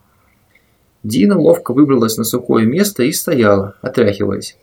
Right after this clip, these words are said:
Лицо ее ничего не выражало. Лишь что-то похожее на удивление отразилось на нем, когда женщина увидела, что Ярику удалось выбраться из машины.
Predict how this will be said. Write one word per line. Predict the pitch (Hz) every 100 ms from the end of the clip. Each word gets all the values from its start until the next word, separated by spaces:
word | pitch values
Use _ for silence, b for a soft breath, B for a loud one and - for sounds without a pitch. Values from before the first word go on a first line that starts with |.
| b b b b _
Лицо | 104 120 - 233
ее | 208 196
ничего | 165 - 156 156
не | 143
выражало. | 139 143 143 131 101 95 - - B B -
Лишь | - 220 214
что-то | - 185 156
похожее | - 135 175 160 135
на | 123
удивление | 120 117 127 196 202 151
отразилось | - 110 110 151 139 -
на | 147
нем, | 139 104
когда | 101 104 104
женщина | 123 135 - 113
увидела, | 123 - 147
что | - 110
Ярику | 127 139 135
удалось | 110 120 135 - b b b -
выбраться | 120 117 120 113
из | 113
машины. | 127 - 107 92 87